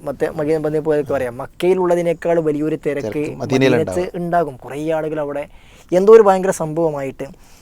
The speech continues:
Speaker 1: "മദീനയിലേക്ക് ഞങ്ങളെ എത്തിക്കണേ" എന്ന് നമ്മുടെ നാട്ടിലെ പ്രസംഗത്തിലൊക്കെ പ്രവാചകൻ്റെ മദീനയിലേക്ക്, മദീനയുടെ ചാരത്തേക്ക് എന്നൊക്കെ പറഞ്ഞുകൊണ്ട്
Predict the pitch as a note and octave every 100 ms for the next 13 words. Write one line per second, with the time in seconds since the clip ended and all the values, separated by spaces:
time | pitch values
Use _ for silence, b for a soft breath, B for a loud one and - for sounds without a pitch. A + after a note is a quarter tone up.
0 | - F3 F3+ A3 B3+ B3+ B3 - A3+ G#3+
1 | G3+ F#3+ - F#3+ E3+ F3 E3+ D3 D3+ D#3+
2 | E3 E3+ E3 F#3 F3 F3 - - E3+ F3+
3 | F3+ E3+ - F3 F3 - - E3 D3+ D#3
4 | E3+ F3 F3+ F3+ F3 D3+ E3 D#3+ D#3 D3+
5 | D3 C#3 E3 F3 E3+ D#3 C#3+ D3 - C#3+
6 | D3+ C3+ - F3 G3 G3+ F#3 E3+ D#3 D3
7 | C#3+